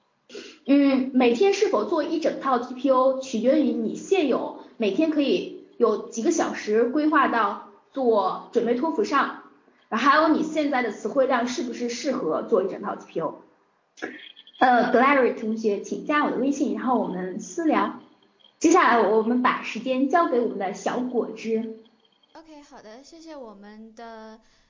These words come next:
Speaker 2: 呃，黄老师啊，我们的小姚老师。那具体如果还有相关的阅读方面的问题，可以直接跟我们老师微信进行一个沟通答疑，也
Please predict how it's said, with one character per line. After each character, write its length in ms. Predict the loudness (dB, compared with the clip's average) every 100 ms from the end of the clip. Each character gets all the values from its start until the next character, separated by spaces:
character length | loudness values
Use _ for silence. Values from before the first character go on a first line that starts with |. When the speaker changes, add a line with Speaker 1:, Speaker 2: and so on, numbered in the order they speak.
| _
Speaker 2:
呃， 360 | -18 -16 -18 -20 -18
黄 160 | -18
老 160 | -18 -16
师 240 | -16 -16
啊， 220 | -18 -20 -20
我 80 |
们 80 | -20
的 100 | -20
小 160 | -20 -20
姚 160 | -20
老 160 | -18 -18
师。 340 | -18 -18 -20 -20 _ _ -18
那 200 | -14 -12
具 180 | -14
体 200 | -18 -18
如 160 | -18 -16
果 160 | -16 -16
还 260 | -16 -18
有 240 | -16 -14 -16
相 320 | -16 -16 -16
关 260 | -16 -16 -16
的 180 | -18
阅 280 | -16 -14 -16
读 300 | -16 -20 -20 -20
方 180 | -18 -18
面 240 | -16 -18
的 140 | -20 -20
问 220 | -18 -18
题， 320 | -20 -20 -20 _ _ _
可 100 | -16
以 120 | -16 -18
直 160 | -18
接 240 | -14 -14 -16
跟 180 | -16 -18
我 80 |
们 220 | -18 -20 -20
老 120 | -18
师 240 | -16 -16
微 180 | -16 -16
信 320 | -16 -18 -18
进 160 | -20 -20
行 180 | -20 -20
一 80 | -20
个 340 | -20 -20 -20 -20
沟 120 | -14
通 280 | -14 -12 -14
答 180 | -16 -18
疑， 260 | -20 -20 -20 _ _
也 200 | -20 -20